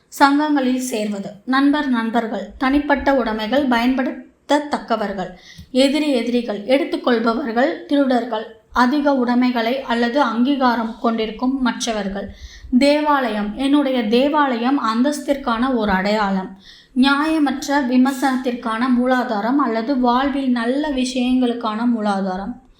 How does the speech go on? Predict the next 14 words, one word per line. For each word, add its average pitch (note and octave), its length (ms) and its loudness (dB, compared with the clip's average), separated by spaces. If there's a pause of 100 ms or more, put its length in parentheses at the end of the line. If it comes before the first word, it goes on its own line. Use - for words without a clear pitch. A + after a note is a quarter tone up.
(360)
சுய-, C#4+ 520 0
சுயம், D4+ 380 0 (340)
நான் C4+ 300 0
கைவசப்படுத்தியுள்ள C4 1040 0 (540)
பொருட்களால் C4 680 2
தீர்மானிக்கப்படுகிறது, A#3+ 920 -2 (120)
சமூக C#4+ 440 0
அந்தஸ்து B3 560 -2
மற்றும் A#3 380 0
அங்கீகாரத்தால் A3+ 840 -2
வரையறுக்கப்படுகிறது. G#3+ 880 -4 (720)
கொள்கைகள் D4 580 2
உடைமைகளை D4 540 0
கைவசப்படுத்துவதற்கும் A#3+ 1160 -2